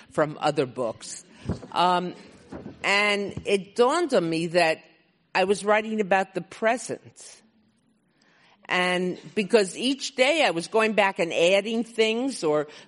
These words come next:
postponing turning the manuscript in 'cause something else had happened. This time last summer, I was copy editing. I had received the copy edited manuscript. And those of you who've written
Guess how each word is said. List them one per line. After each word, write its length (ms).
postponing 720
turning 320
the 60
manuscript 600
in 160
'cause 160
something 380
else 260
had 120
happened. 520
This 260
time 320
last 400
summer, 400
I 100
was 160
copy 480
editing. 480
I 60
had 240
received 360
the 80
copy 480
edited 440
manuscript. 640
And 140
those 180
of 60
you 100
who've 220
written 340